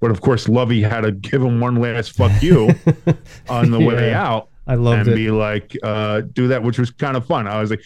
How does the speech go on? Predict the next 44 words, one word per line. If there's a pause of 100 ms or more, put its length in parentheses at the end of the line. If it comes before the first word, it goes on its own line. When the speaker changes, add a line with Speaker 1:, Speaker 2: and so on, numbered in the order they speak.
(220)
Speaker 1:
'cause
the
reports
were
already
coming
out
that
he
was
gonna
get
fired (140)
before
the
game
happened. (400)
So
he's
like,
"Fuck
it. (300)
Let's
try
to
win
it." (280)
And
of
course,
you
know,
he
goes
for
two. (180)
They
get
the
last
minute (180)
Hail
Mary
to